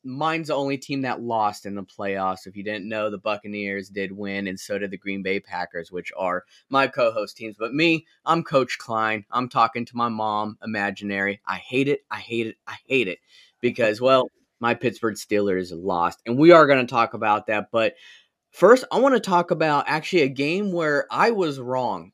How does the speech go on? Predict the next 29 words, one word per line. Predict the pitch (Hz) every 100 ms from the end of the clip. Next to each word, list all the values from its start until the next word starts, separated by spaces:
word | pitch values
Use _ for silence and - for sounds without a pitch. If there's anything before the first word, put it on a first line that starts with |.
| -
uh, | 131
as | 123 123
far | 170 170
as | 147 127
the | 110
outcome | 117 120 - 107 95 90
goes, | 98 90 92 - - -
and | 123 131
that | 165 202 -
is | 160 139 120 _ _ _ _ _
the | 127
Los | 139 185 180
Angeles | 165 151 139 127 127
Rams | 120 120 117
and | 117
the | 110
Detroit | 123 127 123 131 120 117
Lions. | 113 107 95 82 80 - - - - _
This | 175 208 208
was | 170 165 139
homecoming. | - 165 170 165 - 160 160 156
This | 147 151 -
was | 139 139 131 120
Matthew | 113 135 151 147 139
Stafford | - 135 127 131 -
coming | 131 123
back | 127 123
to | 123
Detroit, | 117 120 - - 127 113 113